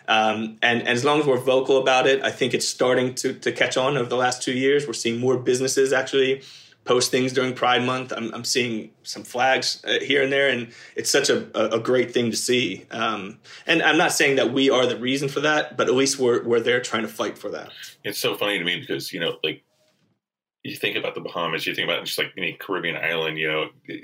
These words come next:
Speaker 2: like, these are kind of like a tropical kind of paradise getaway for people. And it's like,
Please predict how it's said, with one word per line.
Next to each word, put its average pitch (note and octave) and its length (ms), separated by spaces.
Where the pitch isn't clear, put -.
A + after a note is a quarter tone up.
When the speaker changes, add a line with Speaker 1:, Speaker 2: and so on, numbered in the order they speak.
Speaker 2:
like, - 200
these F#2+ 160
are E2+ 160
kind E2+ 160
of - 60
like D#2 140
a D2+ 180
tropical E2+ 680
kind E2 140
of - 80
paradise E2 420
getaway E2 440
for D2+ 420
people. F2+ 220
And F2+ 120
it's E2+ 140
like, - 160